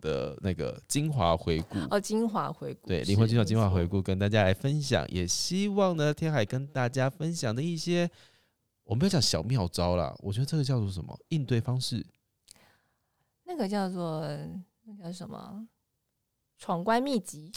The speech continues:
Speaker 1: 哎，好听，
Speaker 2: <laughs>
Speaker 1: 好听。天海老师呢，跟大家分享这些闯关秘籍哦。
Speaker 2: 嗯。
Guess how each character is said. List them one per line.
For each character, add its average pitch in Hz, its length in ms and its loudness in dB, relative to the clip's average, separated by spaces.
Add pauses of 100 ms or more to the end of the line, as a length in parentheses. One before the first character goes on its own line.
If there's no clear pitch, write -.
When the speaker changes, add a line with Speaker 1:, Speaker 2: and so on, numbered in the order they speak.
(340)
Speaker 1:
哎， 233 180 10
好 240 320 10 (120)
听， 269 240 10 (220)
Speaker 2:
<laughs> - 280 -4
Speaker 1:
好 123 300 10
听。 170 260 6 (280)
天 196 160 6
海 202 80 10
老 117 160 10
师 143 160 4
呢， 147 180 6
跟 143 200 2
大 139 120 6
家 135 140 8
分 131 220 4
享 104 160 6
这 104 80 2
些 123 180 6
闯 80 360 0
关 117 220 6
秘 120 300 0
籍 73 300 -4
哦。 67 180 2 (100)
Speaker 2:
嗯。 202 160 -4